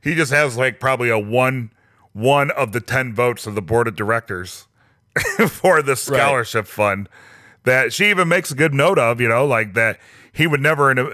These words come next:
Speaker 1: like, Chuck and never in a million years would give Jimmy that
Speaker 2: Yeah.
Speaker 1: scholarship had that been in place prior. But, like, "Oh, go ahead and sit on this bullshit." And, uh, you know, combined with the,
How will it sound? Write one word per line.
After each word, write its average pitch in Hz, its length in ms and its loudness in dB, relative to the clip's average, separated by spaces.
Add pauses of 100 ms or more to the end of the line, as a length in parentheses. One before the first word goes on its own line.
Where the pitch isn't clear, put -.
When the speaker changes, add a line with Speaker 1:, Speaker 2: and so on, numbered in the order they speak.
Speaker 1:
like, 120 220 0
Chuck 170 260 0
and 147 140 -2
never 139 240 2
in 131 60 0
a 123 60 -2
million 123 300 0
years 113 300 0
would 107 160 -8
give 101 220 -2
Jimmy 117 280 0
that 101 300 -2
Speaker 2:
Yeah. 135 140 0 (160)
Speaker 1:
scholarship 98 260 -6
had 120 240 0
that 107 180 -2
been 110 140 0
in 104 100 -6
place 107 300 -2
prior. 104 540 0 (340)
But, 135 180 2
like, 131 160 0
"Oh, 143 160 2
go 165 200 2
ahead 151 160 2
and 127 80 -4
sit 156 240 2
on 123 140 0
this 110 180 -4
bullshit." 101 640 -2 (540)
And, 117 360 -2
uh, 101 440 -2 (320)
you 135 80 -4
know, 120 160 0
combined 131 400 -2
with 123 160 -6
the, 104 320 -2